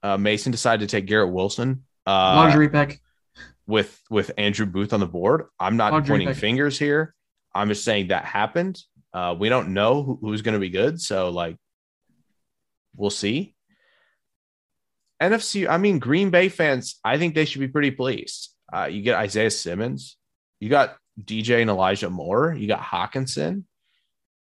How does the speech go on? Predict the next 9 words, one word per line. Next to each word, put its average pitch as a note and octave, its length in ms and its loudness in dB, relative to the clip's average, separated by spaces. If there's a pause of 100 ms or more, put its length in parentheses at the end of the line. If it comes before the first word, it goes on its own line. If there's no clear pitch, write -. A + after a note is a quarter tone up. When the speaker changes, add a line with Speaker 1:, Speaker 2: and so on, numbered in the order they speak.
(520)
Speaker 1:
You A#2 100 0
lose D3+ 260 2
Gary C3+ 280 4
and C#3 80 4
Alexander, B2+ 480 2
but, B2 100 2
like, G#2+ 160 2
overall, B2 400 4
this G#2 240 -6